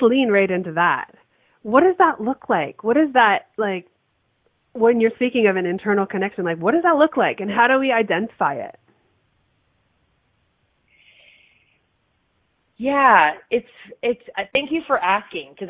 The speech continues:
Speaker 2: I've been studying this, you know, on, personally, just to really try to uncover exactly what does that mean. You know, a lot of people say, um, well, you know, even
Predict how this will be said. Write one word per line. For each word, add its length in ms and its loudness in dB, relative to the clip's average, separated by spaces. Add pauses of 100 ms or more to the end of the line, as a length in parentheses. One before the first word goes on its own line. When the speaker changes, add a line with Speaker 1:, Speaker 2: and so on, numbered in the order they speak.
Speaker 2:
I've 460 -2
been 500 -2 (540)
studying 500 0
this, 180 -18 (420)
you 140 -8
know, 140 -4
on, 220 -8 (120)
personally, 760 -8
just 180 -14 (120)
to 80 -10 (160)
really 400 -8
try 160 4
to 100 4 (120)
uncover 640 0
exactly 640 -8
what 340 -12
does 180 -10
that 240 -6
mean. 380 -14 (300)
You 80 -10
know, 60 -2
a 40 -4
lot 180 2
of 80 -14
people 380 -10
say, 420 -2 (420)
um, 460 -8
well, 140 -10
you 100 -12
know, 120 -2 (140)
even 220 -2